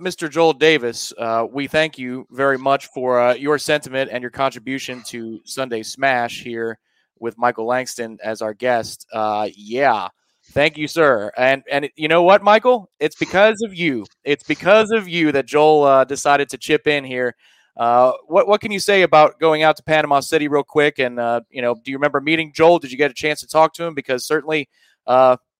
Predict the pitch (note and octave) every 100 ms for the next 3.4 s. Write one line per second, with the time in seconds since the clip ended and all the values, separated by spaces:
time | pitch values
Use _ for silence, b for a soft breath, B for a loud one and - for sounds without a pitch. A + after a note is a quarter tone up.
0 | _ _ D#3+ G3+ F#3 F3 F3+ F3 E3+ D#3+
1 | - E3+ - C#3+ C3+ - D#3 E3+ - F#3+
2 | G#3+ F#3+ F3+ F#3 F3+ F#3 D#3+ E3 - C3
3 | A#2+ A#2+ A#2+